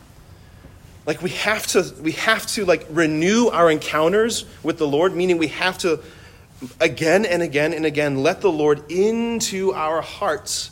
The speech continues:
so that that fire that's in his heart can be in our heart so that we can become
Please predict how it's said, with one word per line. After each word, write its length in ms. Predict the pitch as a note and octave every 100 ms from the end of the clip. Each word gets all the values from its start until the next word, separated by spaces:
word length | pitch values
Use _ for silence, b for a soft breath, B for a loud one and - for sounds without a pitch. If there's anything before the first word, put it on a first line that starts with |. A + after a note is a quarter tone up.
| B B B B B - - - - - - - -
so 160 | F#3+
that 120 | E3+
that 180 | E3+ C#3+
fire 500 | - - A3+ A3 F3
that's 260 | D3+ B2+ E3
in 120 | D#3
his 360 | - C#4+ D4 -
heart 240 | D3+ D3+
can 160 | E3+ D3+
be 120 | E3+
in 100 | D3+ -
our 180 | G#3+ B3
heart 280 | - D3+ -
so 100 | F3
that 120 | E3
we 220 | C#3+ B3
can 200 | B3 A#3+
become 520 | F#3+ G3 - E3+ D#3+